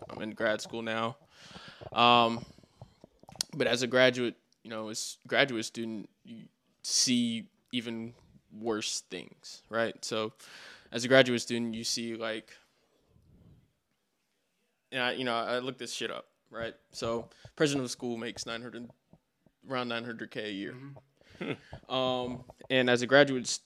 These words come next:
Speaker 1: student, that they, apparently they s-, apparently we only work twenty hours a week, which is absolute bullshit. As first year graduate student, I was a T A,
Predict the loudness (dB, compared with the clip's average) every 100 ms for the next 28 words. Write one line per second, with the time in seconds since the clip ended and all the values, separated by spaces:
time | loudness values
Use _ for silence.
0 | -12 -10 -4 -4 -4 -8 _ -2 -2 -2
1 | -8 -4 -4 -6 -14 -20 -14 -10 -8 -8
2 | -6 -4 -4 -8 _ 4 4 6 6 6
3 | 4 4 2 0 -2 0 2 0 -2 -2
4 | -2 -4 -10 -2 6 6 4 -4 -4 -6
5 | -4 0 0 0 _ -12 -10 0 6 6
6 | 6 4 6 4 2 -4 -6 -8 -8 -10
7 | -10 -8 -4 -2 -2 -4